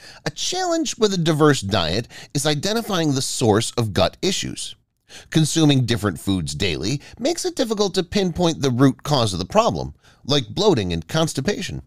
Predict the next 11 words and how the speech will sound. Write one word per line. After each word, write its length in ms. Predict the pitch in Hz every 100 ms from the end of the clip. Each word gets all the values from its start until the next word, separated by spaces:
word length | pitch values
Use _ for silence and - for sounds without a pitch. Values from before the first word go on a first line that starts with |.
| _ _ _ _ _
To 80 | - 151
overcome 540 | 147 107 - 151 123
this, 200 | 107 - - -
we 180 | 196 330
recommend 580 | 254 170 156 147 143
prioritizing 880 | - 127 120 101 90 101 107 123 151
whole 360 | - - 359 339
foods 340 | - 87 76 -
in 100 | 87
your 100 | 78
diet, 360 | 69 65 60